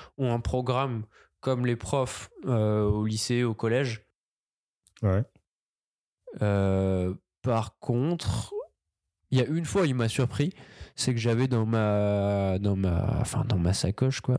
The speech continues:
Speaker 1: des partitions, euh, que je kiffais jouer. Genre Star Wars, ou,
Speaker 2: Ah.
Speaker 1: enfin, des, des musiques plus connues, tu vois. Pas des choses qui, qui faisaient taffer uniquement la technique.
Speaker 2: Oui.
Speaker 1: Et là, un,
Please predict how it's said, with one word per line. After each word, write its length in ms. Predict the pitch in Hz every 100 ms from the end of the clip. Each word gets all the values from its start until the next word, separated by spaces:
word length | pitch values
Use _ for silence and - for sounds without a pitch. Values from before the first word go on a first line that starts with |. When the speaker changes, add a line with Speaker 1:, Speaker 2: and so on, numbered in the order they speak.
| -
Speaker 1:
des 240 | 135 110
partitions, 840 | - 110 - 123 113 - 131 131 110
euh, 320 | 101 101 101
que 120 | - 117
je 80 | -
kiffais 280 | 127 131
jouer. 220 | 123 104 - - - - - -
Genre 180 | 104 90
Star 300 | - 87 87
Wars, 680 | 98 110 113 117 113 110 104
ou, 40 |
Speaker 2:
Ah. 140 | 98 104
Speaker 1:
enfin, 80 | 101
des, 180 | 104
des 160 | 101 113
musiques 380 | 113 120 135 - -
plus 140 | 143
connues, 360 | - 131 131 135
tu 100 | -
vois. 140 | 107 - - - - - - -
Pas 140 | 135
des 140 | 127 120
choses 440 | - 147 135 120
qui, 180 | - 117 - _ _
qui 140 | - 123
faisaient 180 | 110 117
taffer 300 | 120 110 123
uniquement 360 | 117 117 123
la 120 | 117
technique. 480 | 104 107 - 135 - - - - 113
Speaker 2:
Oui. 220 | 98 117 - _ _ _ _ -
Speaker 1:
Et 100 | 117
là, 160 | 151
un, 720 | 165 127 117 110 104 104 98